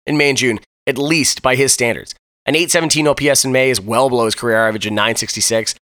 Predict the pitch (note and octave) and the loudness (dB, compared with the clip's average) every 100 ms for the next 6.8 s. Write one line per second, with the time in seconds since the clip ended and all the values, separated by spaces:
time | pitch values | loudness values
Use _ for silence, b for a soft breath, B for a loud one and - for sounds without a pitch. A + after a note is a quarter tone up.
0 | _ - E3+ G3 D#3+ E3+ D3+ E3+ D#3+ - | _ -2 0 2 2 2 4 2 2 0
1 | G#2 D3+ D3+ A#2+ D3 D3 D3+ C3 C#3+ C#3+ | 0 0 0 0 2 0 -2 0 2 2
2 | A#2+ G2 F#2+ C#3+ C3+ C3+ C3 A#2+ D3+ D3 | 0 -4 -2 -2 0 -2 -2 -2 0 2
3 | A#2 G#2 G#1+ - _ _ _ _ - E3 | 0 -4 -4 -6 _ _ _ _ 0 2
4 | F#3+ F#3 E3 D#3 D#3 C3 G#2 D#2+ F2 A#2 | 2 4 4 4 2 0 0 -2 -4 -2
5 | - D#3+ D3 C3+ C3+ C#3 B2+ - D3 C#3 | -2 0 0 2 2 2 -2 -4 -2 -4
6 | - C#3 C3 B2+ C3 B2 B2+ C3 | -4 0 2 2 2 0 0 -4